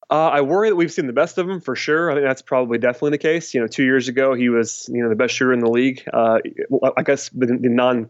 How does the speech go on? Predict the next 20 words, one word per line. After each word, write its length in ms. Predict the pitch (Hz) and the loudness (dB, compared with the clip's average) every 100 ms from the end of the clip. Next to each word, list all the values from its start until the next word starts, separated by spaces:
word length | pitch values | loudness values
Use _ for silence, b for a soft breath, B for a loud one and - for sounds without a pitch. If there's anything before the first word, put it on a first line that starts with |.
| - | -4
the 80 | 131 | 0
non-Steph 420 | 127 127 139 - | 0 0 -2 -2
Curry 200 | 127 120 | 0 0
division, 400 | 120 123 131 131 - | 0 0 -2 -6 -6
uh, 180 | 120 120 | -2 -2
shooter 340 | 113 131 131 127 | -2 -2 2 2
of 80 | |
the 60 | 120 | 2
league, 280 | 127 139 - B B B B | 2 0 -4 B B B B
uh, 40 | |
when 100 | 120 | 0
he 20 | |
shot, 240 | 113 127 120 | 2 2 2
I 40 | |
think, 120 | 127 - | 0 -4
like, 100 | - | -4
forty-seven 460 | 123 123 123 117 | -2 0 0 -4
percent 300 | 107 131 110 | -2 -4 -4
from 100 | 113 | -6
three. 360 | - 113 123 | -4 0 0